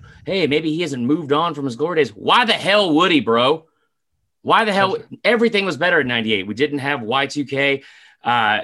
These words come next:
Speaker 1: you know, the economy was fantastic. The Baha Men had not let the dogs out yet. McGuire was still the home run king.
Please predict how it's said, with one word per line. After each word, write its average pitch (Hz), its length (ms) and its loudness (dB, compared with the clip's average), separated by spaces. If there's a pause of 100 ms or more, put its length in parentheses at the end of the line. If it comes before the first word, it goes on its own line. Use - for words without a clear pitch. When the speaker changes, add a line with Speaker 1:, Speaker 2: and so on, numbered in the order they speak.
Speaker 1:
you 143 140 -4
know, 113 140 -2
the 120 200 -4
economy 143 520 -2
was 127 140 -6
fantastic. 131 680 -4
The 104 80 -8
Baha 131 460 0
Men 139 160 -2
had 104 180 -8
not 110 220 -2
let 117 100 -12
the 120 60 -10
dogs 113 380 -2
out 131 160 -4
yet. 135 180 -2
McGuire 131 580 0
was 120 120 -6
still 147 160 -4
the 120 100 -6
home 123 260 -4
run 123 200 -2
king. 151 380 -4